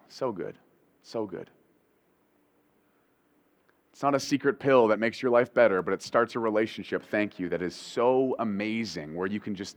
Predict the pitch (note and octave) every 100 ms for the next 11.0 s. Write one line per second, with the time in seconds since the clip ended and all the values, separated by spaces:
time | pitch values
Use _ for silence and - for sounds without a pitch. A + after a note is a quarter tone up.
0 | G#2 G2+ G#2+ A#2 - - A2 G2+ E2 D#2
1 | - - G#2+ G#2+ F#2 G#2 G#2 A2 F#2+ F2+
2 | F#2 F#2+ F#2 - F#2+ F2+ F#2 F2 E2+ E2
3 | E2 - - F2+ F2+ E2+ E2+ E2+ E2+ D2
4 | C#2+ - - - - - E2+ F#2+ - F#2+
5 | F#2+ F#2 F#2+ F2 F#2+ F#2+ F2+ - F#2 -
6 | F#2 F#2 E2+ - F2+ F2 D#2+ F2 - F2
7 | G2 F2 E2 E2 F#2 F2+ F2 F2 A#2 C#3
8 | C#3+ - C3+ B2+ B2+ B2+ - F#2+ D#2+ D2+
9 | - - - - - F#2+ F#2+ F2+ F#2+ F2
10 | - F2+ F2 D#2+ - G2+ F#2 - D#2+